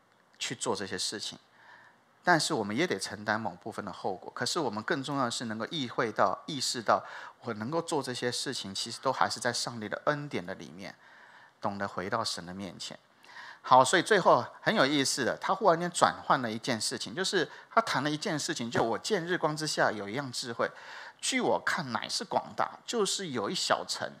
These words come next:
其中人数稀少，有大君王来攻击，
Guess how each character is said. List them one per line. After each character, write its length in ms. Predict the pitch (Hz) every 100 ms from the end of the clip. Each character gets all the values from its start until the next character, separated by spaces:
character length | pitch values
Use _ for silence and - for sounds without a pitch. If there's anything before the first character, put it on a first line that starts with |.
| - - -
其 180 | -
中 180 | 139 208
人 300 | 165 113 123
数 260 | 156 - 139
稀 280 | - 135 139
少， 280 | - - - - -
有 120 | 113 104 _
大 340 | 208 - -
君 220 | - 151 151
王 200 | 110 104
来 160 | 101
攻 240 | 110 117 120
击， 200 | -